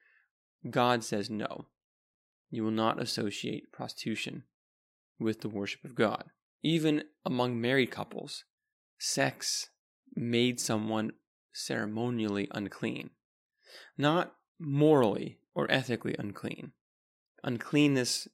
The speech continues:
in the Old Testament was more than just a moral thing. There were some things that were morally unclean, but ritually unclean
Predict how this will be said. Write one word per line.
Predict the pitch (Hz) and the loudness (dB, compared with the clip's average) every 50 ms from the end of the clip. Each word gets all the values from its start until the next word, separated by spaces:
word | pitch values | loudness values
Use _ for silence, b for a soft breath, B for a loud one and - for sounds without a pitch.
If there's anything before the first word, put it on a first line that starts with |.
| _ _ - | _ _ -6
in | 127 | -2
the | 117 117 | 0 0
Old | 113 110 107 | 0 0 -2
Testament | - 113 110 - - 131 117 - | -4 -6 -6 -6 -4 -6 -6 -6
was | - 117 107 | -6 -6 -6
more | 113 117 120 123 127 131 127 123 | -6 -6 -2 0 2 2 2 2
than | 117 110 110 | 2 0 0
just | 107 113 107 104 101 - - - b b b b b b b b b b b b b | 0 0 0 0 -2 -4 -10 -14 b b b b b b b b b b b b b
a | - 120 | -6 -4
moral | 117 117 113 117 120 123 120 110 101 95 | -4 -2 0 2 4 4 4 4 2 2
thing. | - - - - - - | 0 -4 -6 -6 -4 0
There | 123 127 127 | 0 2 4
were | 135 151 165 | 4 4 4
some | 156 - 147 131 | 4 4 2 2
things | 123 - 131 123 120 113 | 2 0 0 0 2 2
that | 113 107 - - - _ _ _ _ _ _ _ _ _ _ _ _ | 2 0 0 -2 -6 _ _ _ _ _ _ _ _ _ _ _ _
were | - 123 113 107 101 | -2 0 2 2 2
morally | 104 110 113 127 165 233 247 190 135 107 101 - - - - _ _ _ _ _ _ _ - | 0 0 2 6 6 8 8 8 8 6 4 0 -4 -8 -14 _ _ _ _ _ _ _ -6
unclean, | - 117 110 104 95 - - - - - - - - B B B B B B B B B B B - | -4 -4 -4 -4 -6 -6 -8 -8 -8 -8 -10 -12 -14 B B B B B B B B B B B -4
but | 131 - | -4 -2
ritually | 131 113 113 151 226 220 - - 147 131 110 110 113 110 - | -2 2 6 6 6 6 4 2 4 4 4 4 4 2 2
unclean | 113 110 107 98 - - 120 104 101 98 98 95 101 110 | 0 -2 -2 -4 -4 -2 -2 -2 -2 -2 -4 -6 -8 -10